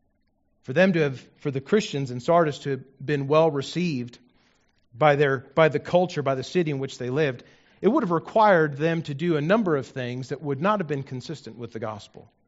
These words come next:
It probably would have required them to abandon many of the things that, that,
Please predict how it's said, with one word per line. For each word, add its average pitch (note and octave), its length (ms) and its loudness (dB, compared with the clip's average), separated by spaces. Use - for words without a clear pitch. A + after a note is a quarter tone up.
It D3 160 -2
probably F3+ 320 4
would C3+ 160 -2
have B2+ 80 -8
required C#3 420 0
them C#3+ 200 -4
to C3+ 220 -8
abandon C#3+ 640 2
many C#3+ 240 -2
of C#3 100 0
the C3+ 100 -6
things C#3+ 400 -4
that, C#3+ 220 -6
that, C#3 280 -4